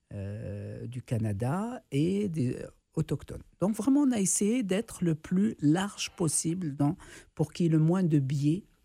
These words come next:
Et en fait, super, ça marche, tout ça.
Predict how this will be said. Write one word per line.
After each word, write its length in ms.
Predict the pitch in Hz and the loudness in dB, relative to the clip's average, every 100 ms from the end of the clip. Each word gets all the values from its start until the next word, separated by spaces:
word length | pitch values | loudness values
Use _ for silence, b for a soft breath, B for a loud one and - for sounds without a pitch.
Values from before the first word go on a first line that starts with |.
| _ _ _ _ _ _ _ _ _ _ _ b b - | _ _ _ _ _ _ _ _ _ _ _ b b -10
Et 60 | |
en 80 | 117 | -10
fait, 300 | - 170 190 | -8 -10 -10
super, 500 | - 95 85 101 196 | -10 -16 -14 -12 -10
ça 160 | - 107 | -6 -4
marche, 540 | 92 104 - - - | -2 -4 -8 -12 -14
tout 100 | - | -18
ça. 600 | - - 101 165 190 202 | -20 -16 -10 -6 -4 -4